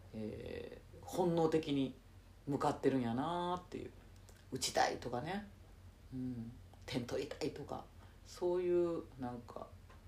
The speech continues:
対野球なアホなところが非常に好ましいし、まあ、だからこそ他の球団から「森下何しでかすか分からへん」と、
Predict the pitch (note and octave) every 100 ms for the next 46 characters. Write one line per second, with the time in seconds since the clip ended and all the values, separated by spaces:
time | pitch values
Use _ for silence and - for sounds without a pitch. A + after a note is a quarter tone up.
0 | - - - - - A#3 D3+ A#2+ - B2+
1 | C3+ - - - - - B2 A2+ C3 C#3+
2 | B2+ A2+ A2+ A#2 A2+ A2+ - - - -
3 | - - F#3 A3 G#3+ - E3+ D#3+ D#3 -
4 | - - - - - - - - D3+ D#3
5 | A#3 C#4 E3 C#3+ C#3 C3+ C3 - - -
6 | - D#3 D3+ C#3+ C3 C#3 C3+ C3+ C3+ B2
7 | A#2+ A#2 C3+ C3 - B2 B2 B2+ D3 D3+
8 | - C3 B2+ D#3+ C3+ B2+ A#2 A#2 -